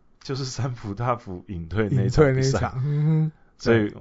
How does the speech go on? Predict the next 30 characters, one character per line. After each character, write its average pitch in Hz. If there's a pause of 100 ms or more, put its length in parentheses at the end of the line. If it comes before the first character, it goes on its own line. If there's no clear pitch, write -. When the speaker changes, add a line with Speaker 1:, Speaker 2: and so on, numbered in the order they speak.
Speaker 1:
我 117
一 127
辈 147
子 113
都 156
不 127
会 127
忘 131
记。 139
Speaker 2:
不 135
会 135
忘 135
记 135
这 135
一 131
号 131
人 110
物 120 (140)
啊。 135 (200)
Speaker 1:
对。 190 (1200)
Speaker 2:
<laughs> -
对 170
啊， 170
你 160
看 185 (220)
他 165
到 151
了 113 (680)
巨 143
人， 73